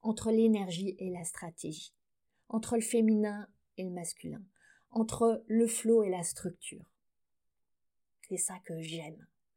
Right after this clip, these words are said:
C'est ma sauce secrète. C'est mon grand talent.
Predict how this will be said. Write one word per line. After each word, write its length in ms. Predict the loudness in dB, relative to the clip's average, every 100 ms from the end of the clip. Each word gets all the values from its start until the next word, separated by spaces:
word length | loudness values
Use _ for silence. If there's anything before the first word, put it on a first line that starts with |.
| _ -6
C'est 140 | -2
ma 140 | -2
sauce 340 | -2 2 2 2
secrète. 540 | -2 -4 -6 -8 -12 _ -18 _ -10
C'est 180 | -4 0
mon 180 | 2 0
grand 420 | -2 -4 -2 -2
talent. 360 | -6 -8 -10